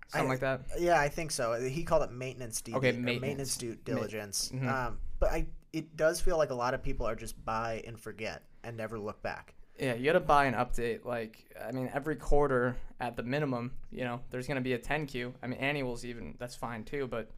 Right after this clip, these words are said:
Speaker 1: you gotta keep that updated, and especially, I don't know, especially if it's a high growth name or a micro cap name, which is what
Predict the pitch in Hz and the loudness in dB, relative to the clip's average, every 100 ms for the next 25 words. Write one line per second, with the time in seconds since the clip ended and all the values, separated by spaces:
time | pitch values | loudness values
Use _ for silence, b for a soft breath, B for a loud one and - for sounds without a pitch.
0 | b b b b 156 160 - 151 123 120 | b b b b 0 0 -2 -4 -2 -2
1 | 117 85 110 117 - 165 165 170 143 123 | -2 -6 -6 -6 -2 -2 0 0 0 -2
2 | B B B B B B B - - 123 | B B B B B B B -6 -4 -2
3 | 110 - - - 190 175 196 180 170 120 | -4 -12 -10 2 4 4 2 2 0 2
4 | 127 139 139 139 151 151 170 - - - | 2 4 0 0 -2 -2 -6 -12 -18 -20
5 | - - - - - 135 120 120 127 147 | -20 -20 -20 -20 -2 2 2 0 -2 -2
6 | 139 151 139 143 143 135 127 120 127 123 | 0 2 2 2 0 0 -2 -4 -4 -4